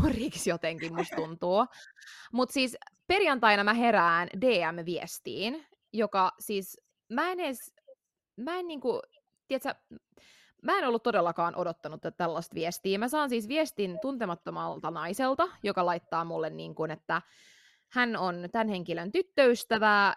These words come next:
ja hän löysi meidän välisiä viestejä, äm,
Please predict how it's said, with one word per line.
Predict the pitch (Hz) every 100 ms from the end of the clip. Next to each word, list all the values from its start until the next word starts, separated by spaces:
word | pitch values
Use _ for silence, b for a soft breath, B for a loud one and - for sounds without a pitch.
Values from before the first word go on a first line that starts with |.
| -
ja | 185 175 175 175 175 - _ _
hän | - 208 196
löysi | 190 185 175 175
meidän | 175 185 180 156 165
välisiä | 160 165 - 170 160 -
viestejä, | 202 311 269 - - 180 175 170 170
äm, | 170